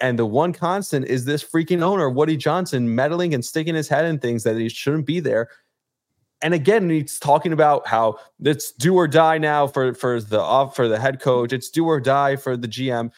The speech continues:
First of all, Woody, uh, we talked about this. Robert Saleh couldn't handle the pressure, right? He was so paranoid. He couldn't handle the pressure of not having job security. So all of a sudden, you're gonna put a target on his back that if they don't get it done this year, he's out of a job. And now that's gonna work out well for him.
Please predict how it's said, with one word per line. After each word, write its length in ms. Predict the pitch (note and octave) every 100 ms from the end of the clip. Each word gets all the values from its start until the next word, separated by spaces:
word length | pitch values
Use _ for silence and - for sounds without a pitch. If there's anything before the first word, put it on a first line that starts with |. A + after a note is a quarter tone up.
| _
First 300 | - F3+ D#3+
of 80 | A2+
all, 260 | G#2+ G#2 -
Woody, 300 | C#3+ D#3 A#2+ -
uh, 220 | G2+ E2 - _
we 100 | A2+
talked 240 | A2+ C3 G#2+
about 160 | F2
this. 140 | G2+ A#2
Robert 240 | C3 A#2+
Saleh 280 | B2+ C3 -
couldn't 240 | - D#3 A2+
handle 600 | A#2+ C3+ C3+ G#2 F#2+ - _ _ _ _ _ _ -
the 100 | A#2
pressure, 460 | - C#3+ - - E2
right? 260 | G2+ B2
He 120 | B2 A2+
was 120 | -
so 140 | C#3
paranoid. 420 | B2+ C3+ C3+ G2+
He 60 | G#2+
couldn't 180 | D3+ C3
handle 220 | C3 B2
the 60 | A2
pressure 280 | B2+ B2+
of 140 | A2 G#2
not 160 | A#2
having 240 | A#2+ A2+ G#2+
job 240 | A2+ C3
security. 320 | - G#2+ F#2+
So 240 | - A2+ A2
all 120 | C3+
of 40 |
a 20 | B2+
sudden, 320 | B2+ C#3+ C3
you're 140 | A2
gonna 120 | A2
put 160 | A2 C3
a 60 | G#2+
target 320 | A#2 A#2+ C3
on 100 | C#3+
his 120 | C3+
back 260 | D3 C#3+ C#3+
that 200 | G3 - _
if 60 | -
they 120 | A#2+
don't 180 | C3 B2+
get 80 |
it 100 | B2
done 160 | A2 A#2
this 180 | B2 -
year, 200 | C3+ B2+
he's 180 | A#2 A2+
out 160 | A2+
of 80 | A2
a 40 | G#2
job. 340 | G2+ B2+ C3
And 140 | A#2+
now 340 | G#2 A2 A#2+ - _ _
that's 220 | - B2 -
gonna 240 | A#2+ A2+
work 300 | A2 A#2+ A#2+
out 140 | A#2+
well 160 | G2 A#2
for 140 | D3+
him. 220 | E3 F3+